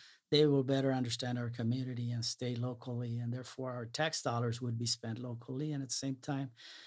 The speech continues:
you know, we'd have more money for other, other areas. And then we might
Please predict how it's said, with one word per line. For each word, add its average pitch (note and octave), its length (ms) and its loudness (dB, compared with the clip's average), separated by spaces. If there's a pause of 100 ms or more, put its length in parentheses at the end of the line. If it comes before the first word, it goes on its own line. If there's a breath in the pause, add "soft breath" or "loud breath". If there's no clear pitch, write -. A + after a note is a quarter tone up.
(200 loud breath)
you D3 120 4
know, C3 140 2
we'd B2+ 160 -2
have B2+ 180 0
more C3+ 200 2
money B2 300 0
for A#2+ 560 -8
other, B2 380 -6 (100)
other B2 260 -4
areas. B2+ 580 -4
And C#3+ 160 2
then D3 220 2
we D3 180 4
might C#3+ 340 0